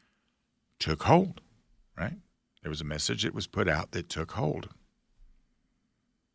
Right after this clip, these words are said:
Three's Company made the Rachel Dolezals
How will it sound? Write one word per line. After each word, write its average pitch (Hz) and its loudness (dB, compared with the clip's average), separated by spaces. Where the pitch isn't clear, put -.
Three's 143 8
Company 143 8
made 95 8
the 85 8
Rachel 95 8
Dolezals 76 8